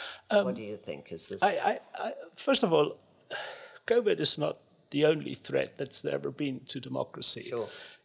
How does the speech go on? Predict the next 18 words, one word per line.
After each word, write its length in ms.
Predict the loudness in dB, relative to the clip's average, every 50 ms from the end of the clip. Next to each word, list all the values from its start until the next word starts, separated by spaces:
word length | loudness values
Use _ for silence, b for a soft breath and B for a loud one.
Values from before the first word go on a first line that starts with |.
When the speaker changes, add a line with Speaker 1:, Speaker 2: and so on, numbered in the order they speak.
| B
Speaker 2:
Governments 480 | 2 2 2 4 4 2 4 4 4 4
are 60 | 2
all 180 | 2 0 0 -2
the 100 | -4 -8
time 440 | -8 -6 -4 -2 -2 -2 -4 -4 -6
trying 280 | -4 -4 -4 -4 -6 -6
to 120 | -6 -2 2
make 200 | 2 2 2 2
their 100 | -4 -2
jobs 360 | 0 2 0 2 2 -2 -2 0
easier, 460 | 2 2 2 2 2 0 0 -2 -2
and 140 | -2 -4 -4
part 260 | 0 2 2 2 2
of 100 | 2 -2
what 220 | 0 2 2 2 2
they 120 | -2 -4
can 200 | -4 -4 -6 -6
do 380 | -2 0 0 2 2 0 0